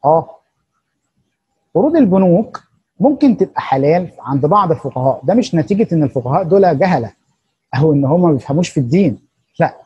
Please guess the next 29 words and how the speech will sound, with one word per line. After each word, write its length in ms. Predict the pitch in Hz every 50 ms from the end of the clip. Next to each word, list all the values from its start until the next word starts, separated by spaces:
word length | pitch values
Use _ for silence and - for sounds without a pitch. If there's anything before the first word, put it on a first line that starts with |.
| _ _ _ _ - 170 160 - - - -
هم 180 | 247 311 330
افترضوا 560 | 311 277 220 - - - 226 254 277 247 220 196
افتراض 320 | - - 170 180 208 190
بسيط 300 | 180 170 - - 214 175
وعندهم 680 | 185 170 160 151 139 156 156 165 165 208 214 208 202 - - _ -
نوعا 320 | 151 165 190 196 165 165 165
ما 220 | 160 165 170 170
حق 340 | - - - 175 - - 175
فيه 160 | - 151 147
برضه. 240 | 127 135 131 113 110 _ _ _ -
إيه 100 | 175 165
هو؟ 280 | 175 175 160 160 151 - - _ _ _ _ _ - -
قال 220 | 240 277 277 254
لك 280 | 247 247 240 - _ _ _ _ _ _ - 170
إن 180 | 165 170 175
عشان 600 | 170 156 147 151 - - 190 196 196 226 160 139 - - - -
المال، 680 | 170 175 170 170 190 214 196 165 151 151 170 190 175 - - _ _ _ _ _ _ -
تمام، 300 | 135 139 165 190 180 - _ _ _ _ _ -
يبقى 500 | 131 180 233 233 - - - - 208 - - _ - -
ينفع 360 | 180 240 240 - 220 175 156
نعمل 260 | 196 220 214 202 180
فيه 120 | - - 220
قروض 400 | - - 185 185 220 214 156 117 - -
بطريقة 440 | 135 143 - - 165 175 202 202 175
الفوائد 500 | 156 - - 165 165 180 185 175 147 127
دي 200 | 143 165 147 123 - -
ويبقى 260 | 127 147 - - -
فيها 140 | - 240 214
حلال، 440 | - - 175 180 202 226 226 202